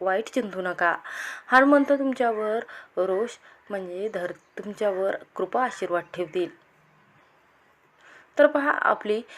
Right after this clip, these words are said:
इच्छा पूर्ण करण्यासाठी हा जो उपाय आहे, तो सलग अकरा दिवस तुम्हाला मंगळवार करायचा आहे आणि या नियमांचे जे पालन आहे, ते नक्की करावे. तुमच्यावर श्री हनुमान बरोबर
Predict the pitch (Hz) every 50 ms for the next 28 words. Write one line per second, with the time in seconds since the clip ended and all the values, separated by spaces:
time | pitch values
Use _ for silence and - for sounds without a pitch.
0 | - - - - - 240 - - 294 311 311 311 285 247 226 208 208 196 190 -
1 | 196 185 180 185 190 180 - 190 175 - 185 175 - - _ _ _ _ - -
2 | - 214 220 214 262 - - - - - 220 226 220 - 185 175 170 170 - -
3 | _ - - - - _ - 262 262 - 240 208 202 208 220 - - - 196 -
4 | - 196 196 190 196 185 190 190 - - 185 180 180 175 180 220 240 - - 196
5 | 190 190 190 180 175 180 202 254 320 320 285 226 185 170 175 - 180 175 180 180
6 | 165 170 180 - - - - - - - - 214 240 277 269 269 262 254 247 240
7 | 233 226 226 214 208 208 - 226 226 220 220 220 220 190 185 180 202 220 226 208
8 | 170 170 180 180 - 185 175 185 180 - - 180 170 - 170 175 170 170 170 165
9 | - - - - - - _ - 233 226 220 - - 220 214 214 226 240 - -
10 | - - - - - - - - 226 233 254 285 - - - - - - - 208
11 | 202 208 214 220 247 262 202 196 180 170 160 175 156 -